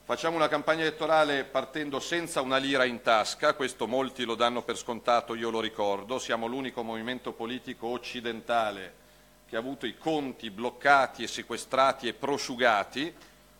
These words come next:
senza nessuna sentenza di condanna in via definitiva, vorrà dire che sarà ancora più bello arrivare alla Presidenza del Consiglio, nonostante alcuni poteri forti non ci amino.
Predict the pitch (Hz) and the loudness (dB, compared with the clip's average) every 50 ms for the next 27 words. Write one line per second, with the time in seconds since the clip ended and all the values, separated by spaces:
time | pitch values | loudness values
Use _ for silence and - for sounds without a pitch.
0 | - - - - - 131 131 131 123 - 120 113 110 101 - - 127 123 123 110 | -20 -16 -8 -2 -2 0 0 0 -2 -2 -2 -2 -2 -6 -8 -8 -4 -4 -4 -4
1 | - 113 107 98 - 123 120 110 - 120 110 104 - 110 107 110 110 127 127 117 | -4 -6 -10 -8 -8 -8 -8 -6 -6 -6 -8 -6 -8 -8 -8 -2 0 0 0 2
2 | 113 110 104 113 131 127 117 113 104 - 139 151 156 - 127 120 113 120 143 165 | -2 -4 -4 -2 -2 -2 -2 -2 -4 -6 -8 -8 -8 -6 -4 -2 2 4 4 4
3 | 170 - - - - - - - - _ - - - - _ _ _ - - 110 | 4 0 -6 -16 -20 -20 -20 -20 -20 _ -20 -20 -20 -20 _ _ _ -10 -2 2
4 | 120 139 165 156 131 127 131 143 139 139 127 - 131 120 123 120 117 113 - - | 4 6 6 4 4 2 2 2 2 0 -2 0 2 4 4 4 2 0 -4 -4
5 | 156 156 147 139 131 - 147 151 139 131 127 123 127 135 139 131 123 110 117 117 | -2 0 2 2 0 0 -4 -2 0 0 0 0 0 -2 -2 -2 0 0 2 2
6 | 117 117 113 101 - 107 110 110 113 123 127 123 - - 120 120 110 - 143 139 | 2 2 0 -2 -4 -8 -10 -8 -6 -6 -6 -6 -6 -6 -6 -6 -6 -6 -8 -8
7 | - - 120 113 104 107 117 123 127 131 - - - - - - _ _ _ _ | -8 -8 -8 -8 -4 -2 0 0 0 0 -2 -8 -16 -20 -20 -20 _ _ _ _
8 | _ _ _ _ _ _ _ _ _ _ _ _ _ _ _ _ _ - 98 107 | _ _ _ _ _ _ _ _ _ _ _ _ _ _ _ _ _ -10 -6 -4
9 | 110 107 - - 123 123 120 113 - 113 113 - - 135 127 120 - - 117 - | -4 -4 0 0 0 0 0 -2 -4 -4 -4 -6 -6 -6 -6 -6 -6 -6 -6 -6
10 | 123 123 135 123 - 110 104 107 107 - 120 98 101 98 92 - 104 95 85 85 | -4 -4 -4 -4 -4 -4 -4 -4 -4 -8 -10 -8 -8 -10 -10 -8 -6 -6 -6 -8
11 | 85 87 92 101 98 | -10 -12 -14 -14 -14